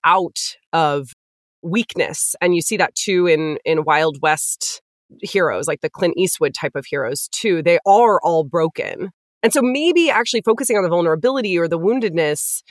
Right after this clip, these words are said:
isn't in itself resisting the masculine narrative. It might actually be a key tool of it.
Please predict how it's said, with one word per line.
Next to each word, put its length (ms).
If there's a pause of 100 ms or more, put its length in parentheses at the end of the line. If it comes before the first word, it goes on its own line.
(260)
isn't 400 (920)
in 120
itself 760
resisting 920
the 480
masculine 420
narrative. 400
It 80
might 160
actually 340
be 140
a 60
key 340
tool 500
of 120
it. 400